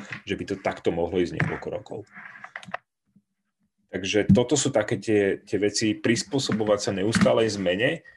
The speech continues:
čo na jednej strane je zábava, ale na druhej strane to dokáže byť docela dosť vyčerpávajúce, pretože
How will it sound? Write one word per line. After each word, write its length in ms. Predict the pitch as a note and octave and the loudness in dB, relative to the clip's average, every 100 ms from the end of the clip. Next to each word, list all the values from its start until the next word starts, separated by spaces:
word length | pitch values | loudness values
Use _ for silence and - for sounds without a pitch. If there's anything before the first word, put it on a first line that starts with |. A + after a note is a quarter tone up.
| _ _ _ - | _ _ _ -8
čo 160 | C#3+ | 0
na 80 | C3 | 2
jednej 160 | C#3+ D#3 | 2 0
strane 280 | - C3 | -2 -2
je 240 | D3 D3+ E3 | 0 4 6
zábava, 520 | - G2+ F#2 A2+ C#3 | 6 4 0 2 0
ale 160 | C3 G#2+ | 0 -2
na 80 | |
druhej 240 | G#2+ A#2 A2 | -2 -2 -4
strane 320 | - G2+ G#2 | -6 -10 -12
to 80 | - | -14
dokáže 320 | F#2+ G2+ G2 | -14 -12 -12
byť 160 | G#2+ G2+ | -10 -8
docela 320 | F#2+ F#2+ A#2 | -8 -6 -6
dosť 200 | A2 G#2 | -6 -8
vyčerpávajúce, 720 | F#2+ F#2+ G#2 G2+ G2+ G2+ - | -8 -8 -8 -6 -6 -6 -10
pretože 440 | A2 - F#2+ G2+ | -12 -14 -14 -16